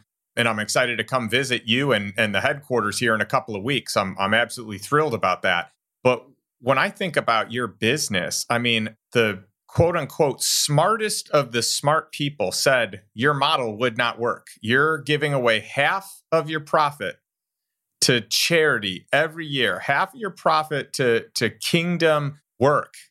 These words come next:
every single year. This is not supposed to work." The Ivy Leaguers said it wouldn't work. The people doing case studies said it wouldn't work, but it <laughs> seems to have worked really well. 'Cause last, uh, numbers that were out, I think you guys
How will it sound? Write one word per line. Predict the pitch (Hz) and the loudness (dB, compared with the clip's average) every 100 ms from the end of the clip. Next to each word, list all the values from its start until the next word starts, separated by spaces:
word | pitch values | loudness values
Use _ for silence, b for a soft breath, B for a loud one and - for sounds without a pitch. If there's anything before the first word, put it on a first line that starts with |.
| _ _ - | _ _ -2
every | 151 175 175 185 190 | 0 0 -6 -6 -2
single | 185 - 170 165 160 156 147 | 0 0 -2 -2 0 0 2
year. | 123 123 95 87 - _ _ - | 2 2 2 0 -6 _ _ 0
This | 160 208 | 0 2
is | 175 | 0
not | 180 170 | 0 -2
supposed | - - 170 156 | -4 -2 -2 -2
to | 151 | -2
work." | 165 165 | 0 0
The | 139 139 | 0 2
Ivy | 160 208 175 | 2 -2 -8
Leaguers | 139 131 110 104 | -4 -2 0 -2
said | - 127 | 0 0
it | 117 | 0
wouldn't | 120 113 | -2 -2
work. | 110 104 - | 0 0 0
The | - | -6
people | 113 165 180 | -2 -2 0
doing | 170 170 156 | 0 0 0
case | 185 185 | 0 0
studies | - 180 160 123 - | 0 0 0 -2 0
said | 139 | 0
it | 123 | 0
wouldn't | 120 117 104 | -2 -2 0
work, | 107 92 - | 0 0 -2
but | - 120 117 | 2 2 2
it | 127 123 | -4 -4
<laughs> | |
seems | - 139 190 180 - | -4 -2 0 0 0
to | - 156 | 2 2
have | 117 | 2
worked | 143 175 143 - 160 | 0 0 0 -6 2
really | 156 151 139 | 2 2 -2
well. | 127 165 165 95 - _ _ | 0 2 0 -4 -10 _ _
'Cause | - 117 - - | -2 -2 -4 -2
last, | 127 131 143 147 - | 2 4 2 -4 0
uh, | 147 139 | 2 2
numbers | 139 147 147 127 | 0 0 -2 -4
that | 143 | -2
were | 135 | 2
out, | 143 156 | 2 2
I | 131 | -2
think | 117 139 123 | -4 -4 -2
you | 135 127 127 | 0 0 4
guys | 135 135 | 2 2